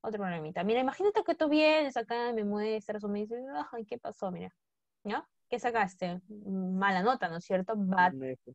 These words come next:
Speaker 1: bad grades o bad marks, ¿no es cierto? Una mala nota. A ver, es un problem, ¿no? A problem. There is a problem here, ¿no? Problem. Acá está otra vez, ¿no?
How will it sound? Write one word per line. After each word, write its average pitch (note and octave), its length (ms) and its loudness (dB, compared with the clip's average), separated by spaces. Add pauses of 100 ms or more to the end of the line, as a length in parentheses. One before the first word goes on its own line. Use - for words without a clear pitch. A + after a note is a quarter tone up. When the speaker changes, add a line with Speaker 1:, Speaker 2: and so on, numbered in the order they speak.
Speaker 1:
bad A3+ 180 2 (120)
grades C4 640 4
o F#3+ 260 0
bad F#3 200 -2
marks, G3 680 -2
¿no F3 100 -6
es F3 60 -14
cierto? F#3 240 -8
Una F3+ 80 -6
mala D#3 220 -4
nota. - 300 -16 (640)
A E3 200 -4
ver, - 220 -12
es F#3+ 180 -6
un G#3+ 120 2
problem, G3+ 640 8 (120)
¿no? G#3+ 260 -4
A F#3 80 -4
problem. F3+ 480 0
There F#3 160 4
is C#4+ 140 -4
a F#3 80 0
problem F3 480 -2 (120)
here, - 380 -12
¿no? G3 220 -10 (100)
Problem. F3 420 -8 (500)
Acá F#3+ 260 -4
está F3+ 260 -6
otra - 220 -8
vez, - 560 -20
¿no? G#3 200 -12